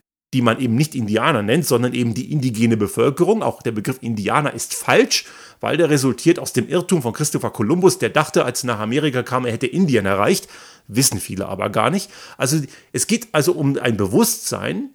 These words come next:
der indigenen Bevölkerung Nordamerikas und dadurch hat ein Verlag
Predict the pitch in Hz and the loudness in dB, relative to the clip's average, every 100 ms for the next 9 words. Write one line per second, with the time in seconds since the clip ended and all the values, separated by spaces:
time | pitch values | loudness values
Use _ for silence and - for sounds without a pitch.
0 | - 135 170 175 143 165 135 - 147 131 | -4 -2 -2 0 2 2 2 0 -2 -2
1 | 110 107 95 107 165 175 202 143 127 131 | -2 -2 -4 -4 -4 -4 -4 -2 -2 -2
2 | 135 - 151 160 - 107 156 247 - - | -6 -4 -4 -2 -2 0 2 0 -2 -12